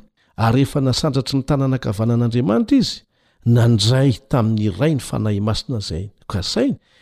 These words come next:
dia efa nampilatsaka izao hitanareo sy renareo izao izy." Andininy fahenina amby telopolo,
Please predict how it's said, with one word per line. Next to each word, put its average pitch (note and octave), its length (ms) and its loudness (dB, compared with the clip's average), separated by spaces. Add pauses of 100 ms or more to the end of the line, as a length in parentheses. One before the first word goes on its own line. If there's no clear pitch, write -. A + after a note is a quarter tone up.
(140)
dia C#3+ 120 2
efa D3+ 160 0
nampilatsaka C#3+ 840 0
izao A#2+ 300 -2
hitanareo E3 600 2
sy - 160 0
renareo C3+ 320 4
izao F3+ 260 2
izy." A2 360 2 (840)
Andininy A2 380 2
fahenina A2 420 2
amby G2+ 120 0
telopolo, B2+ 560 2